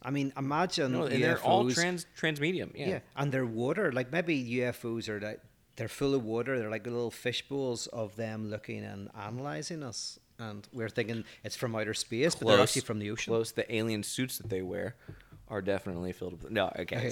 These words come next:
Speaker 2: Anyway, so
Speaker 1: <laughs>
Speaker 2: this, this episode's fallen off the rails, and I'm sorry.
Speaker 1: <laughs> No, that's a great idea.
Speaker 2: Uh, it's very fun,
Speaker 1: I
Speaker 2: right?
Speaker 1: did, 'cause I did start writing a, a kind of the similar thing once about a civilization that existed and then completely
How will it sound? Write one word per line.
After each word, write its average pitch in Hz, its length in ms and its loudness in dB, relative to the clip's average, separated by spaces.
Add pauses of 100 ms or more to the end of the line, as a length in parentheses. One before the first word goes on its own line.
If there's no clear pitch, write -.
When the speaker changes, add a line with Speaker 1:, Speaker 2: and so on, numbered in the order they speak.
Speaker 2:
Anyway, 185 360 12
so 160 200 8
Speaker 1:
<laughs> - 80 12
Speaker 2:
this, 131 200 10
this 160 240 8
episode's 92 360 8
fallen 85 260 6
off 80 160 2
the 87 80 -4
rails, 107 320 8
and - 100 4
I'm 98 200 8
sorry. 202 300 8
Speaker 1:
<laughs> - 20 10
No, 170 80 10
that's 214 240 4
a - 20 -4
great 139 380 2
idea. 180 340 4
Speaker 2:
Uh, 107 220 6
it's 120 160 4
very 127 220 12
fun, 87 280 2
Speaker 1:
I 180 60 8
Speaker 2:
right? 196 80 10
Speaker 1:
did, 202 180 8
'cause 156 140 -2
I 160 240 4
did 165 240 4
start 135 260 2
writing 120 480 2
a, 120 600 0
a 120 100 -4
kind 117 260 0
of - 280 -6
the 123 80 -8
similar 117 440 0
thing 107 320 -4
once 120 260 0
about 110 380 -4
a 117 80 -12
civilization 104 920 -4 (260)
that 101 140 -4
existed 107 640 0 (1300)
and 127 200 0
then 120 400 2
completely 123 1120 2